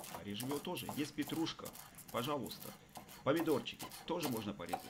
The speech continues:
Это уже, как говорится, на ваш вкус. Что у вас есть в холодильнике? Колбаса. Есть открытая колбаса. Она уже лежит. Надо её использовать. Используйте колбасу. У меня это турецкая колбаса. Суджук. Кто был в Турции, знает эту колбасу.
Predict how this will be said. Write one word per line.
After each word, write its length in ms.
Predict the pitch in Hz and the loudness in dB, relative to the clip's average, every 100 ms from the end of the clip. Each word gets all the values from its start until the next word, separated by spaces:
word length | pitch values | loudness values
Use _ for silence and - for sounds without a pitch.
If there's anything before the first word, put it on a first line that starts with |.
| - | -8
Это 200 | 170 - | -4 -2
уже, 240 | 170 139 135 | 0 -2 -2
как 140 | 120 | -2
говорится, 380 | 104 127 - 131 - - | -2 -4 -6 -6 -4 0
на 100 | 104 | 0
ваш 160 | 117 | 0
вкус. 460 | - - - 101 - - - | -2 -4 -8 -4 -4 -6 -10
Что 280 | - - 185 | -8 -4 -2
у 40 | 185 | 0
вас 240 | 147 - | -2 -2
есть 160 | 110 - | 0 2
в 20 | |
холодильнике? 420 | - - - - - - - - | 2 0 -8 -6 -6 -6 -12 -4
Колбаса. 420 | - 131 156 - 104 113 | 0 0 0 0 0 2
Есть 160 | 170 - - - | 8 8 8 0
открытая 440 | 113 143 147 135 | -2 -2 0 0
колбаса. 440 | 113 110 - 101 92 | 0 0 0 -4 -2
Она 160 | 107 | 0
уже 180 | 139 117 | 0 0
лежит. 360 | 120 120 98 - | 2 2 2 -2
Надо 180 | 117 123 | -2 0
её 100 | 123 | -2
использовать. 440 | - 90 76 65 - | -4 -8 -8 -12 -12
Используйте 360 | - 110 120 - | -4 -2 -2 -2
колбасу. 400 | 165 190 - 127 - - - - | -2 -2 -2 -6 -6 -8 -8 -8
У 80 | - | -2
меня 260 | 127 135 120 | 2 4 2
это 200 | 104 - | 2 2
турецкая 360 | 117 208 170 | 2 0 -2
колбаса. 440 | 165 147 135 131 123 - - | -2 0 0 0 -2 -4 -4
Суджук. 320 | - - 170 - - | 0 0 0 -4 -6
Кто 100 | 127 | -2
был 120 | 110 | -2
в 40 | 117 | -2
Турции, 300 | 123 - 101 | -2 0 0
знает 260 | 123 143 | 2 0
эту 140 | - 143 | -2 -2
колбасу. 480 | 135 135 - - | -2 0 0 0